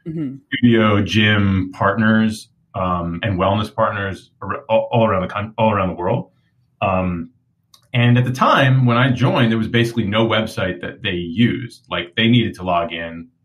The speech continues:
Speaker 2: and see, you know, what their reservations are, how much money they're making, um, and, and a variety of other things. They, they couldn't manage anything. So when I joined, there was basically nothing.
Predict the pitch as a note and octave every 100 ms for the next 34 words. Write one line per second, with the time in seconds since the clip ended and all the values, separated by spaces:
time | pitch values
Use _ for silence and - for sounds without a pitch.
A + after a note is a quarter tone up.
0 | - F#2 E2+ E2+ E2 - F2+ E2+ E2+ F2+
1 | D#2 D#2+ - _ _ _ A#2 G#2 G#2 B2+
2 | B2+ - A#2+ F#2+ E2+ D#2 D2+ F#2 A2 -
3 | D#3+ C#3 G2+ F2 E2+ E2 E2+ D2+ D2 D#2
4 | - E2+ E2 D#2+ D#2+ D#2+ F2+ F2 - F2+
5 | F2+ G2+ F#2 F2+ F2 F#2+ F2 - - F#2
6 | - - F2+ _ G2 B2 G2+ F#2 F2+ -
7 | - - - - _ _ _ _ _ -
8 | B2 A#2+ D3 D3+ B2 A3 D3+ B2 A#2+ B2+
9 | B2+ F#3 C#3+ A#2 D3 - - A2 A2+